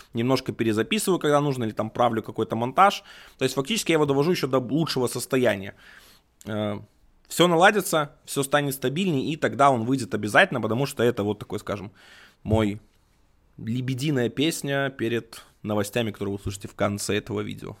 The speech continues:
На официальном блоге Android Developers на Medium вышла классная статья под названием Demystifying Jetpack Glance for App Widgets. Если что, вам не нравится мой английский,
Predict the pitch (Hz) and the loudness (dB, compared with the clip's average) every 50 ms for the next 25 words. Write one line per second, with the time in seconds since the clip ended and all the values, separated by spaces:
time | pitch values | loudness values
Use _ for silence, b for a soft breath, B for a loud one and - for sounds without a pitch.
0 | _ - - - 127 131 135 139 147 151 156 170 185 165 160 - - 170 151 - | _ -20 -14 -8 -4 -2 0 0 2 2 4 4 4 4 2 0 -2 -2 -2 2
1 | - 170 170 190 196 190 175 160 143 131 113 - - _ _ _ - - 113 107 | 4 6 8 8 8 6 4 2 2 2 -2 -4 -10 _ _ _ -12 -10 -6 -4
2 | 113 120 131 151 165 170 151 123 123 120 117 113 123 160 165 135 117 123 147 147 | 0 4 6 8 8 8 6 6 4 2 2 2 4 4 4 4 4 4 2 2
3 | 131 - 117 - - - 147 220 247 220 202 147 131 151 175 - 160 135 - 143 | 2 0 -2 -4 -2 0 0 2 4 4 4 6 6 4 4 2 2 0 4 6
4 | 143 147 143 - 123 117 - 117 117 - 202 208 202 - 143 139 123 135 147 151 | 6 6 6 2 -4 -6 -4 -6 0 2 2 2 2 0 -2 -4 -2 0 0 0
5 | 147 143 131 123 117 B B B B B B B B B - - 135 143 143 139 | 2 0 -2 -2 -4 B B B B B B B B B -2 2 2 4 4 2
6 | 139 - 135 131 - - 131 131 131 123 113 107 101 101 107 110 107 - - 123 | 0 -4 -6 -6 2 4 6 8 8 6 6 2 -2 -2 -4 -6 -6 -2 0 0
7 | 117 110 104 110 120 120 117 110 101 - - - 113 - 120 113 104 - 101 139 | 0 0 0 2 4 4 4 4 0 -4 -6 -8 -6 0 0 0 0 0 0 -2
8 | 190 202 233 240 220 - - - - - - - - - - - 104 - - 98 | 2 2 2 0 0 -4 -10 -12 -14 -16 -20 -20 -20 -14 -8 -8 -8 -8 -8 -8
9 | 110 - - 107 107 101 98 101 101 104 101 98 - - 107 107 104 104 107 104 | -10 -8 -6 -6 -4 -4 -4 -4 -4 -4 -6 -6 -6 -8 -8 -8 -6 -6 -6 -6
10 | - - - 107 104 - | -8 -8 -8 -10 -10 -10